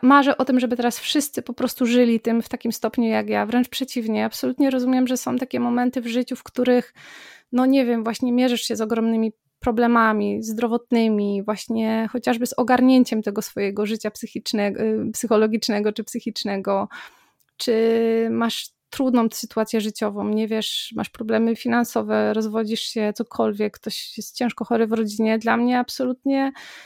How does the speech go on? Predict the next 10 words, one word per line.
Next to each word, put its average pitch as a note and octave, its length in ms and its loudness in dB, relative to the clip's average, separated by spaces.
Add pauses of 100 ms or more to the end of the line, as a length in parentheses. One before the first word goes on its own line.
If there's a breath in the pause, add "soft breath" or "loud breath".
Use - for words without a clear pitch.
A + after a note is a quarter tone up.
(460 loud breath)
ja, B3+ 180 4 (120)
ja B3+ 120 6
wierzę, C#4+ 260 6
że C#4 100 4
jest C4 140 2
milion C4+ 280 4
powodów, B3 520 -6 (600)
przez, - 380 -8 (120)
w - 100 -20
których C#4 420 0